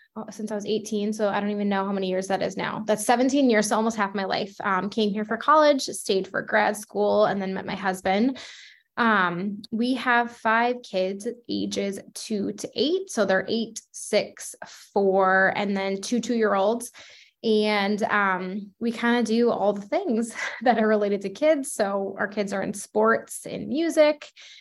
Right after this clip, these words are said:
Um, we're pretty involved in our church. And then, um, my husband and I both kinda work from home. So we make it work,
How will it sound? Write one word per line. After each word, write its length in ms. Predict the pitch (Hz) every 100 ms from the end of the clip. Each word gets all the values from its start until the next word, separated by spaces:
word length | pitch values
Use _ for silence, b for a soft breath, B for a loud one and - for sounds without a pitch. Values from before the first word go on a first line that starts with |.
| B _
Um, 240 | 220 202 202
we're 120 | 196
pretty 240 | 196 214
involved 360 | 202 196 196 196
in 100 | 196
our 140 | 190
church. 640 | 190 - 196 190 - - -
And 180 | 208 202
then, 320 | 190 185 185
um, 360 | - 175 - 208
my 100 | 202
husband 300 | 196 208 202
and 100 | 196
I 60 | 196
both 340 | 196 202 -
kinda 240 | - 208
work 240 | 190 208 -
from 140 | 196
home. 360 | 190 190 196 277
So 200 | - 196
we 160 | 190
make 240 | 196 190 185
it 100 | -
work, 380 | 110 - -